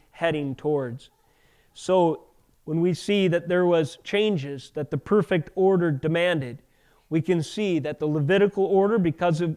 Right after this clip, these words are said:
it was insufficient and incomplete, needed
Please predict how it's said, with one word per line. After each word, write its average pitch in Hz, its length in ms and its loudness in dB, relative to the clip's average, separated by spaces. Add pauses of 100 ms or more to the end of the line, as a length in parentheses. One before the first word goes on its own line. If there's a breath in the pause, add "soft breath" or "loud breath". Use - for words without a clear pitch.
(120)
it 190 180 0
was 196 500 4 (260 soft breath)
insufficient 190 800 0
and 165 180 -4
incomplete, 185 800 0 (160)
needed 156 480 0